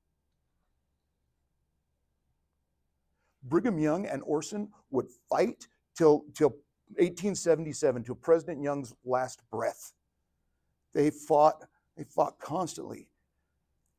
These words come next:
Most of the things they fought over, by the way, we today in our theology follow them, what Orson was teaching. Mostly we say, "Yeah, Orson was right."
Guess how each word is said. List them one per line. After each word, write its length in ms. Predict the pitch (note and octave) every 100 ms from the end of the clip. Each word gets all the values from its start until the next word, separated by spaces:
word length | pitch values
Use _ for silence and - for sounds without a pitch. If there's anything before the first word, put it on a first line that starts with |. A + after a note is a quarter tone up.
| _ _ _ _ _ _ -
Most 340 | D3 F3+ F3+
of 80 | F3+
the 60 |
things 200 | - F#3
they 120 | D3 C#3+
fought 300 | - C#3 D3+
over, 200 | D#3 E3+
by 220 | D3 C#3
the 60 |
way, 300 | C3+ B2+ D3 D3 _ _ _ _ _ _
we 180 | D#3 E3
today 440 | D3 C#3 D3 D3 C#3+
in 100 | C3
our 120 | B2+
theology 720 | C#3+ C3 A#2+ B2+ C3+ D3+ C#3+ - _ _ _ _ _ -
follow 320 | D3 C#3 C#3
them, 320 | C3 C3+ C3+ -
what 220 | C3 B2
Orson 380 | - B2+ - A#2+
was 120 | G2
teaching. 380 | - F#2+ - E2 - _ _ _ _ _ _ _ - - - -
Mostly 360 | D#3+ D#3 -
we 100 | C#3+
say, 220 | - C#3 - -
"Yeah, 80 | -
Orson 300 | G2+ A#2+ A2+
was 100 | G#2+
right." 140 | A2+